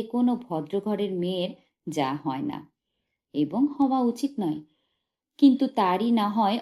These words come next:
অভদ্র রকমের দেহের পুষ্টি হইয়াছে, তার ভাই বোনেরা তো রোগা।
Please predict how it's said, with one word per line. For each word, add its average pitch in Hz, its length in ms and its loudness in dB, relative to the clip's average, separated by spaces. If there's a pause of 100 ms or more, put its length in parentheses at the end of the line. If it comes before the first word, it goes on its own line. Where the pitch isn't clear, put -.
(120)
অভদ্র 156 520 2
রকমের 208 440 0
দেহের 170 280 -2
পুষ্টি 180 420 -6
হইয়াছে, 233 480 0 (520)
তার 151 160 2 (100)
ভাই 156 240 -2
বোনেরা 185 380 -2
তো 285 120 0
রোগা। 277 320 4